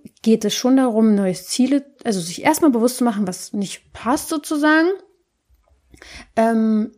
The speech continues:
ein neues Ziel sich zu setzen, was man, möchte man gerne verändern und das auch gerne visualisieren und dann auch natürlich handeln und etwas tun dafür, dass man sich das auch verändert. Aber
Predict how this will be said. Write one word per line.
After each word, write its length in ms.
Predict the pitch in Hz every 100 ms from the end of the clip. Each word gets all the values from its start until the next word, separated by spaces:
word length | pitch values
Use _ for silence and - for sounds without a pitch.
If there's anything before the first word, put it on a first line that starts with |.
| -
ein 160 | 214
neues 400 | 214 208 202 -
Ziel 380 | - 254 226 208
sich 200 | 196 -
zu 140 | -
setzen, 340 | 196 208 - 339
was 160 | 262
man, 160 | 240 226
möchte 280 | 220 - 208
man 160 | 196
gerne 180 | 190 190
verändern 540 | 180 214 - 254 311 320
und 140 | 233
das 240 | 214 - -
auch 160 | -
gerne 240 | 202 202 196
visualisieren 800 | 196 190 185 180 190 233 240 220
und 180 | 190
dann 320 | 214 190 190 -
auch 160 | 202
natürlich 320 | 196 - 196
handeln 460 | 196 208 226 269 330
und 160 | 220 202
etwas 340 | 190 - -
tun 300 | - 240 254
dafür, 320 | 277 277 269
dass 180 | 262 262
man 220 | 262 254
sich 180 | 254 247
das 220 | 262 -
auch 180 | - 269
verändert. 640 | - - 262 294 320 330 - - - - - - _ _ _ _ _
Aber 540 | 202 202 202 220 254